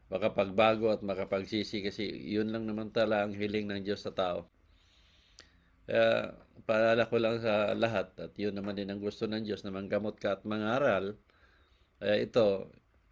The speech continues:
ah, ginawa ko rin lahat. Ah, maiparating ko sa inyo kung ano man yung dapat na, ah, gawin ng tao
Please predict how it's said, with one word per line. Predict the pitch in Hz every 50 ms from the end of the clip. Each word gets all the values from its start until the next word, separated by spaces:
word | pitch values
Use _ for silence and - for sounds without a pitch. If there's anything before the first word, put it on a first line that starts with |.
| _ _ _ _ - _ _ _ _
ah, | - 98 95 95 95
ginawa | 90 101 95 104 107 107 101 98
ko | - 107 107
rin | 104 104 104
lahat. | 113 117 110 - - _ _ _ _ _ _
Ah, | - 110 98 95 92 92 90 92
maiparating | 92 90 90 90 87 95 98 98 95 95 101 98 98
ko | 98 95
sa | 107
inyo | 95 98 104 104 104 101 95 95
kung | 95 92 90 92 95 90
ano | 87 85 95 95 92
man | 92 92 95 95
yung | 95 95 92 95 92 92 92 92 90 92 - _ _ _ _ - - - - - - - - _ _ _ _
dapat | - 85 92 90 90 - - 95 87 - -
na, | - 87 87 87 87 87 90 - - - - - _ _ _ _ _ _ _ _ _ _ _ _ - _ _ -
ah, | 90 85 82 85 85 90 87 87 87 87 85 85 _ _ _ _ _ _ _ _ _ _ _ _ _ _ _ _ - _ _ _ _ _ _ _
gawin | - 92 101 104 107 107 98 98
ng | 95 90 87
tao | 95 92 90 92 98 98 98 -